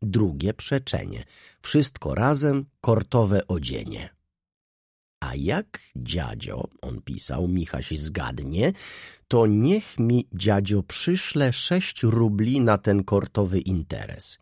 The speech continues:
Ja się rozpłakałem, panie Wokulski, jakiem przeczytał, bo ten pierwszy dół to znaczy spód, a przeczenie to jest nie. A wszystko razem to są spodnie.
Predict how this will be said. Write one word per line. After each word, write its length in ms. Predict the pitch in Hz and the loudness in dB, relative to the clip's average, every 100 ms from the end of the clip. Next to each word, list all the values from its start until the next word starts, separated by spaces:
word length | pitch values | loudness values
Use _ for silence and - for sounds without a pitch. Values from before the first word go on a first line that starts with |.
| _ | _
Ja 260 | 85 107 131 | 0 2 2
się 300 | - - 101 | 0 -2 0
rozpłakałem, 880 | 92 - - 78 67 - 53 57 69 | -2 -6 -6 -6 -6 -8 -8 -8 -8
panie 280 | 64 73 69 | -6 -6 -6
Wokulski, 600 | 82 - 69 - - 80 | -8 -8 -8 -10 -6 -6
jakiem 320 | 71 80 82 | -4 -4 -4
przeczytał, 520 | - 76 - - - - - - | -6 -6 -8 -8 -12 -14 -18 -12
bo 160 | - 107 | 0 0
ten 280 | - 95 82 | 2 0 0
pierwszy 540 | - 123 117 - - 78 | 2 4 4 0 -4 -4
dół 460 | 73 76 78 87 | -4 -4 -2 -4
to 160 | 120 95 | -2 -2
znaczy 400 | 71 65 - 101 | -2 -6 -4 -4
spód, 720 | - - - 170 110 - - - - - - - - | -2 -6 2 4 4 0 -20 -20 -20 -20 -20 -20 -6
a 160 | 90 | -4
przeczenie 800 | 85 - 123 104 - 57 71 87 - | -2 0 2 2 0 0 -2 -4 -4
to 160 | 73 64 | -4 -2
jest 380 | 76 - - - | -2 -2 -6 -4
nie. 440 | 135 156 71 - _ _ | 4 4 4 -2 _ _
A 100 | 82 | -10
wszystko 440 | 82 131 - - 117 | -4 -4 -4 0 0
razem 380 | 78 71 98 117 | 0 -2 -2 -2
to 140 | 92 | -4
są 300 | - 120 131 | -2 0 0
spodnie. 880 | 127 - - - 208 98 65 - 60 | -2 -6 -8 2 4 4 -4 -6 -8